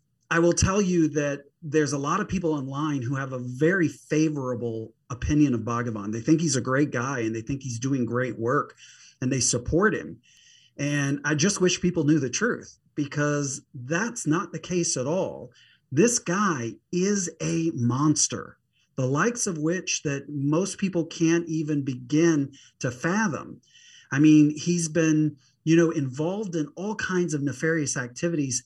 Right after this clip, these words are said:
since I met him in nineteen eighty-three. And,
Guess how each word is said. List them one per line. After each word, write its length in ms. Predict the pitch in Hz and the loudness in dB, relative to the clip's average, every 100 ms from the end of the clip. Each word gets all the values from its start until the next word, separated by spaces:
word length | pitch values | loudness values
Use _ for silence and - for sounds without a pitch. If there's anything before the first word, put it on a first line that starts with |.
| _ | _
since 360 | - 160 143 - | -2 0 0 0
I 200 | 156 220 | 0 2
met 240 | 202 147 | 2 2
him 200 | 139 131 135 | -2 -6 -4
in 160 | 143 143 | 0 2
nineteen 420 | 156 170 - 147 | 4 4 2 2
eighty-three. 640 | 143 120 - 190 160 - _ _ _ _ _ - - _ | 2 -2 -4 -4 -4 -8 _ _ _ _ _ -20 -20 _
And, 540 | 127 139 139 135 135 | -6 -2 -2 -2 -4